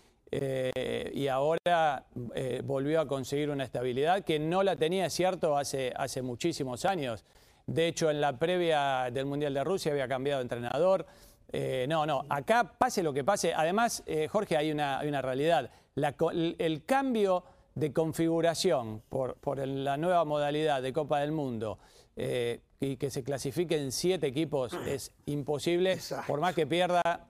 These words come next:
Speaker 1: no sé, el ochenta por ciento de los partidos Argentina, algo que no va a pasar, pero supongamos que se viene una catástrofe,
Speaker 2: Exacto.
Speaker 1: eh, futbolística, va, va a entrar igual. Y Scaloni no, eh, no tiene, hoy no tiene contra acá. Hoy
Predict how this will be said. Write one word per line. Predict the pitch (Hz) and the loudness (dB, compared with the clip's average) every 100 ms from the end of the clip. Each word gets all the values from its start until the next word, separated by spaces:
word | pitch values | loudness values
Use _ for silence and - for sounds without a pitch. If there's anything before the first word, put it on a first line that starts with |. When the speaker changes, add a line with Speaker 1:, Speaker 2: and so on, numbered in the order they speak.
| - | -10
Speaker 1:
no | 139 135 | -8 -6
sé, | - - - - | -6 -8 -6 -2
el | 143 | -2
ochenta | 143 - 190 185 156 | 0 0 2 2 2
por | 143 | 0
ciento | 160 156 | 0 0
de | |
los | 139 | 0
partidos | 120 123 165 135 | -2 -2 0 0
Argentina, | 131 127 131 170 151 | -2 -4 -2 0 0
algo | 135 | -2
que | 120 | -2
no | 127 151 | 0 2
va | |
a | 147 | 2
pasar, | 156 196 202 175 | 2 2 2 0
pero | 143 | -4
supongamos | 139 143 127 143 160 180 147 | -4 -4 -2 0 2 2 0
que | 123 123 | -2 -4
se | 131 | -2
viene | 147 143 | -2 -2
una | 135 | -2
catástrofe, | 131 123 156 131 139 131 | -2 0 0 0 -2 -2
Speaker 2:
Exacto. | 131 151 151 | -4 -4 -4
Speaker 1:
eh, | 131 | -2
futbolística, | 143 143 151 190 190 170 165 - - - - - | -2 0 0 0 2 2 2 -2 -20 -20 -12 -4
va, | 143 180 180 | 2 4 4
va | 165 | 4
a | 185 | 4
entrar | 180 175 160 | 4 4 4
igual. | 165 165 135 - - - | 4 4 2 -4 -20 -2
Y | 165 | -2
Scaloni | 156 180 190 240 247 233 - _ | 2 4 6 4 4 2 -2 _
no, | 156 160 190 208 220 | -4 0 2 4 2
eh, | - 156 143 135 135 127 - | 0 0 0 -2 -4 -6 -6
no | 147 180 | -2 -2
tiene, | 175 196 202 190 | 0 0 2 0
hoy | 185 220 | 0 0
no | 202 | 2
tiene | 202 196 147 | 2 0 0
contra | 143 117 110 113 | -2 -2 -4 -4
acá. | 113 104 - | -4 -6 -4
Hoy | 165 185 | -2 0